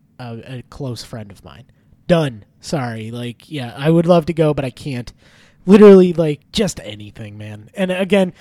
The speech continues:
suspend your disbelief for the movie. However, this infuriated me beyond <laughs> any reason, 'cause I was like, "Literally just say anything."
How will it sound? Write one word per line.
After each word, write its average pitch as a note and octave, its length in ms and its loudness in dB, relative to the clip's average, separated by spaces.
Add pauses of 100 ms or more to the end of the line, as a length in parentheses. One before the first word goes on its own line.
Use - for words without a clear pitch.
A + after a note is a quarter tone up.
(400)
suspend G#3 480 0
your G3 100 -2
disbelief E3+ 460 -4
for D#3 80 -8
the D3 80 -6
movie. B3 440 0 (360)
However, E3 720 0 (560)
this F3 260 2
infuriated D#3 640 -4
me C3+ 200 -10
beyond C3 580 -8 (240)
<laughs> - 580 -8
any G3+ 320 -4
reason, C3+ 500 -10
'cause F3 180 -4
I F3 100 0
was G3+ 160 -2
like, G3+ 180 -8
"Literally G#3 520 2
just E3 300 -4
say D3 420 -4 (400)
anything." C3+ 920 -10